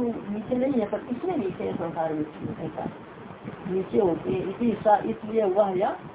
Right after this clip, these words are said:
अधा शाखा, नीचे की ओर शाखा वाला, नीचे की ओर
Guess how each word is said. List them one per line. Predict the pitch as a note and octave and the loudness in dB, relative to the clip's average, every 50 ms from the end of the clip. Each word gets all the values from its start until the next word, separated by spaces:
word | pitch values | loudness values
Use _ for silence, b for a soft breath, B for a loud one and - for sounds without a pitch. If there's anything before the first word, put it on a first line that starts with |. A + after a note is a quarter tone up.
| - - - - - | -10 -8 -8 -6 -4
अधा | F#3 F3 F3+ G#3+ G#3+ G3 | -4 -2 0 0 0 0
शाखा, | - F3 E3+ E3 - - G3 A3 A3 - - - - - F3+ | 0 0 -2 -2 -2 0 0 2 2 0 -2 -8 -10 -8 -6
नीचे | F3+ F#3+ F#3+ - - A3+ A3+ | -6 -4 -4 -2 0 0 0
की | A3 G#3+ F#3+ F#3 | 0 0 0 0
ओर | G3 G3 | 0 -2
शाखा | F3 - E3+ D#3+ E3+ E3+ E3+ | -2 -2 -4 -4 -2 -2 -2
वाला, | E3 E3 D#3+ D#3 D#3 D#3 E3 E3 E3+ - - - - - - - - - - E3+ | 0 2 2 2 4 4 4 4 4 2 -2 -8 -12 -14 -16 -14 -14 -12 -8 -6
नीचे | E3+ F3 F3 - A3+ G#3+ | -6 -4 0 2 2 4
की | G3+ G3 F#3+ | 4 6 6
ओर | A#3 D4+ | 6 6